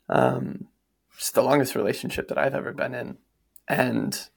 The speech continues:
in, you know, the next couple of months, I'm about to move out to Los Angeles. Uh, and my girlfriend is about to move to Utah to go dance for school there. And so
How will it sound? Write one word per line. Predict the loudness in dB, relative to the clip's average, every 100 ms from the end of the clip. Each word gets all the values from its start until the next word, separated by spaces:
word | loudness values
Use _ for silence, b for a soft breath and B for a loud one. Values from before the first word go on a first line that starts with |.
| _ _ _ _ 2
in, | 4 6 2 -4 -4
you | -2
know, | -2
the | 2
next | 2 2
couple | 0 2 2
of | 2
months, | 2 2
I'm | -2
about | 0 -2
to | -2
move | -8 -4
out | -4
to | -2
Los | -2 0
Angeles. | 0 4 4 4 2 -8 B B B 2
Uh, | 2 2 -2 -8 -8
and | -2 -2 -2 -4
my | -4
girlfriend | 2 2 2 -2
is | -2
about | 0 0
to | 0
move | -2 -2 -2 -6
to | -4 0 0 -2
Utah | 0 0 0 -4 -6 -6
to | -4
go | -2 -2
dance | -2 -4 -4 -4
for | -4
school | -4 2 4 4
there. | 2 0 -8 b b b b b -20 _ 2
And | 4 4 0 -4
so | 2 6 6 6 4 0 -6